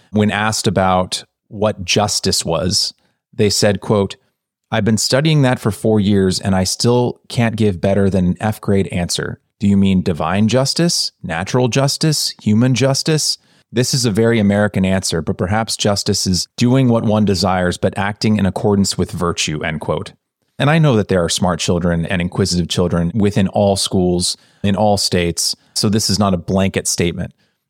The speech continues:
To hear that kind of answer, that kind of meditative answer on what justice is and what kind of justice one is talking about, I think that one would be much more hard-pressed to find that from a child going to a traditional school. And I think it speaks to the fact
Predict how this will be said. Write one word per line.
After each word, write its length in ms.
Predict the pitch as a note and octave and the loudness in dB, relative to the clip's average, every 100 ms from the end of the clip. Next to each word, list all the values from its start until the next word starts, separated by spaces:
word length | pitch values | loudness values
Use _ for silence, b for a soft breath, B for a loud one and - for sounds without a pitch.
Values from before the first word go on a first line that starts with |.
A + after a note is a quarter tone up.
| - | -6
To 160 | - | -2
hear 360 | G2+ - C3+ C3 | 0 0 2 2
that 220 | G#2+ F#2+ | 2 0
kind 180 | G#2+ G2 | 0 2
of 220 | G2 E2 - | 0 -2 -4
answer, 480 | G#2 G2 - D#2 E2 | -2 0 -2 -2 -2
that 160 | F2+ | -2
kind 240 | - G2 F#2 | -2 0 2
of 120 | E2+ | 2
meditative 600 | F2+ G#2 G#2 G#2 F#2+ F2+ | 2 2 0 0 0 0
answer 440 | F#2 F#2 - F2+ | 0 -2 0 0
on 180 | E2 F2 | 0 0
what 160 | F2+ - | 0 0
justice 440 | G2+ F2+ - - | 0 0 -2 -2
is 300 | A2 G2+ F#2+ | 0 2 2
and 100 | F2+ | 0
what 140 | F#2 - | -2 0
kind 200 | G2 F2 | -2 -2
of 100 | - | 0
justice 360 | F#2 - F#2+ | -2 0 -2
one 140 | F2+ E2+ | 0 0
is 100 | - | -2
talking 400 | C3+ C#3+ - F#2 | 0 0 0 0
about, 240 | F2 E2 b b b - | 0 -2 b b b -2
I 80 | A2 | -2
think 300 | C3 C3 - | 0 0 0
that 280 | G#2 - | -2 -2
one 300 | - A2 A#2+ | -10 -2 2
would 100 | A#2+ | 2
be 100 | G#2 | 4
much 320 | G2+ A2+ C#3 A#2 | 4 2 0 0
more 220 | A2+ G#2+ | 2 2
hard-pressed 1040 | - G2+ F#2 - - D#3+ A2+ - - - | 0 0 0 -2 -2 0 0 -2 -6 -6
to 60 | - | -6
find 340 | - F#2 F#2 | 0 2 2
that 260 | E2 D#2+ - b b | 0 -2 -8 b b
from 240 | - A2 | -4 0
a 60 | F#2+ | 0
child 440 | - F#2+ F2+ F2+ - A2+ | 0 0 0 -2 -6 -2
going 240 | G#2+ G2+ | 0 0
to 120 | G2 | 0
a 40 | G2+ | 0
traditional 440 | G#2+ G#2+ - A#2 | 0 0 0 0
school. 480 | - - F#3+ A#2+ A2 B | 0 0 2 0 -6 B
And 140 | - G#2 | -2 0
I 60 | |
think 120 | G#2 G#2+ | 0 0
it 100 | - | -2
speaks 520 | - - D#3 C#3+ - | -4 -2 -2 -2 -2
to 140 | A#2+ | 0
the 80 | G2 | 0
fact 440 | - F#2 G#2 - | 0 0 0 -4